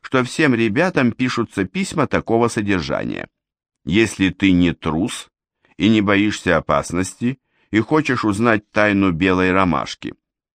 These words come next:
нужно было по определенным знакам идти к определенному месту, где лежала такая же записка, направляющая идти дальше. Все это заканчивалось адресом школы,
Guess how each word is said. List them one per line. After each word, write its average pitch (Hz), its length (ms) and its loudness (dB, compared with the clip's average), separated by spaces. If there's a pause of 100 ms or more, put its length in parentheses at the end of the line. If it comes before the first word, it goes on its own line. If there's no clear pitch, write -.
(400)
нужно 117 360 2
было 110 320 2
по 104 200 0
определенным 98 760 0
знакам 127 540 0 (360)
идти 113 380 -2
к - 80 -2
определенному 110 880 2
месту, 78 580 -2 (420)
где 165 200 2
лежала 190 420 2
такая 92 500 2
же 90 140 2
записка, 87 680 0 (640)
направляющая 160 1160 2
идти 95 380 0
дальше. 76 500 -2 (1000)
Все - 260 0
это 92 400 2 (320)
заканчивалось 104 960 2
адресом 90 560 2
школы, 127 520 0